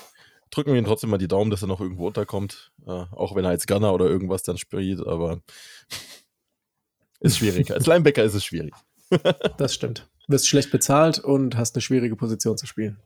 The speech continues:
Speaker 1: Ja, ja, total. Ja, dann auf, ab zum Elefanten, ab zum Mim Bowl. Äh,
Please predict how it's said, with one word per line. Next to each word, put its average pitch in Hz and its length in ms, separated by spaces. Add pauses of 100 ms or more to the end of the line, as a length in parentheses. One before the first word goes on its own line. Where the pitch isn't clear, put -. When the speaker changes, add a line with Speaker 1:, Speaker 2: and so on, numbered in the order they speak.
(300)
Speaker 1:
Ja, 92 220
ja, 82 80 (140)
total. 104 440 (2000)
Ja, 156 340 (200)
dann 160 340
auf, - 480
ab - 160
zum 123 160
Elefanten, 123 680 (160)
ab - 200
zum 131 200
Mim 147 200
Bowl. 117 340 (920)
Äh, 107 560